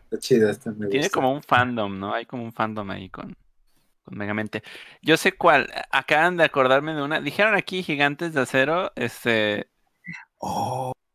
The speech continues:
Speaker 2: Creo que está bien, está chida en la película, pero tampoco, no estoy muy seguro si fue un gran éxito. A mí me gustó, pero tampoco es como que, "Uy, esta película me dejó marcado".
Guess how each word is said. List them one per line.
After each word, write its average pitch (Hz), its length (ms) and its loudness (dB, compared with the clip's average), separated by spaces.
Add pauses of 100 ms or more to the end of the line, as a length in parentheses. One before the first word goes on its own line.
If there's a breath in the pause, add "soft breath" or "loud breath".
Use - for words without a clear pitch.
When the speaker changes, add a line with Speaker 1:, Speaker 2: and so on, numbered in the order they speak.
(140)
Speaker 2:
Creo 196 200 4
que 339 100 0
está 226 380 2
bien, 165 360 0
está 185 240 -2
chida 180 220 0
en 185 60 -2
la 180 100 2
película, 170 600 -2
pero 120 240 2
tampoco, 117 520 -4
no 131 260 0
estoy 170 240 0
muy 165 160 0
seguro 151 340 2
si 123 100 -4
fue 120 160 -4
un 117 100 -4
gran 113 220 4
éxito. - 600 -6
A 120 160 4
mí 139 100 2
me 196 120 -2
gustó, 151 460 -2 (180)
pero 110 520 2
tampoco 113 420 -2
es - 100 -8
como 113 200 -8
que, - 120 -16
"Uy, 131 200 -2
esta - 200 -8
película - 360 -12
me - 100 -8
dejó - 200 -14
marcado". - 420 -4